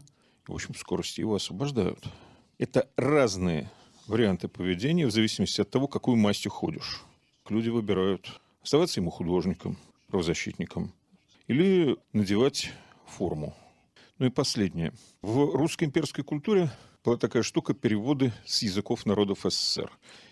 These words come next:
Это такой был даже чёс для писателей и поэтов в какие-нибудь шестидесятые годы. И как-то раз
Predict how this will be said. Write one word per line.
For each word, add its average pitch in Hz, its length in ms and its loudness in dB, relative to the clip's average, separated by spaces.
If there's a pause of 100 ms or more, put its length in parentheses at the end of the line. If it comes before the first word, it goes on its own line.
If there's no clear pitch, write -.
(120)
Это 202 220 -2
такой 170 320 2
был 143 240 2
даже 139 240 4
чёс - 560 2 (160)
для 101 500 2 (200)
писателей 107 560 0
и - 20 2
поэтов 123 500 0
в - 60 -20
какие-нибудь 104 320 -2
шестидесятые 101 800 -2
годы. 92 420 -2 (720)
И 117 100 0
как-то 160 360 0
раз 175 400 0